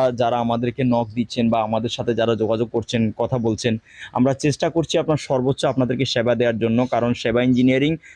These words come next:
সেবা দেওয়াটাই আমাদের, আহ, মূল উদ্দেশ্য এবং আমাদের মূল লক্ষ্য। তো আপনারা সবাই ভালো থাকবেন, সুস্থ থাকবেন। আপনাদের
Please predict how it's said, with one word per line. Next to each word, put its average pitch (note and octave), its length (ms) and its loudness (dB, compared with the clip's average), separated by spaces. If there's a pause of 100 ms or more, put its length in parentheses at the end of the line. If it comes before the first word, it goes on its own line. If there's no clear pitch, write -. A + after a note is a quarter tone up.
(100)
সেবা C3+ 300 0
দেওয়াটাই B2+ 360 2
আমাদের, B2+ 360 2
আহ, A#2 540 -2
মূল C3 300 4
উদ্দেশ্য B2 400 0
এবং A#2+ 240 0
আমাদের A#2 400 0
মূল B2 260 4
লক্ষ্য। A#2 320 -2 (540)
তো B2+ 120 2 (440)
আপনারা C#3+ 340 0 (240)
সবাই C#3+ 260 0
ভালো C#3 220 -2
থাকবেন, C#3+ 340 0
সুস্থ - 280 -4
থাকবেন। B2+ 340 0
আপনাদের A#2+ 320 0